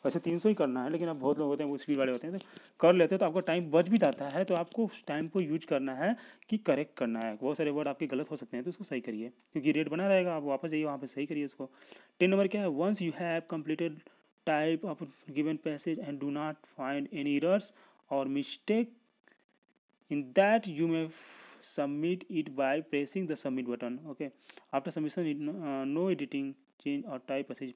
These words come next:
possible, ठीक है। तो आप अगर error वगैरह है तो आप time के अंदर ही आप लोग इसको रे-, सही करके ही आप submit कीजिए, क्योंकि submit होने के बाद आपका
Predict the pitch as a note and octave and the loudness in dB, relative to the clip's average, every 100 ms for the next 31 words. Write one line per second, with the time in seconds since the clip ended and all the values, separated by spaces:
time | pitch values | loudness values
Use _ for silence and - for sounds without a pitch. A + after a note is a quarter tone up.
0 | - A#2+ - C3 B2+ _ _ _ _ _ | -8 -8 -8 -10 -10 _ _ _ _ _
1 | _ _ _ - C3 C3 D#3 C#3+ C#3 C#3+ | _ _ _ -16 -14 -10 -8 -6 -4 -4
2 | F#3+ _ - _ - - D#3+ F3+ E3 F3+ | -6 _ -20 _ -14 -6 2 4 6 6
3 | E3+ F3 D3 E3 G#3 E3 - C#3 C3+ C3 | 6 4 2 2 4 2 0 -2 -2 -2
4 | C#3 B2+ A#2+ C3 A2+ C#3+ C#3+ B2+ C3+ A#2+ | -2 0 0 -2 -4 -2 -4 -4 -4 -2
5 | C#3+ C#3 - A#2 D3 C#3 B2+ C3 D3+ A#3 | -2 -6 -4 0 0 0 -2 -2 2 2
6 | E3+ - A#2+ A#2+ C3 B2 C4 - - - | 2 0 -2 -4 -6 -4 -6 -8 -12 -6
7 | D3 D3+ B2 B2+ A#2 A#2+ B2+ F3 - C4 | -4 -2 -2 -2 -2 -2 -2 -4 -2 -2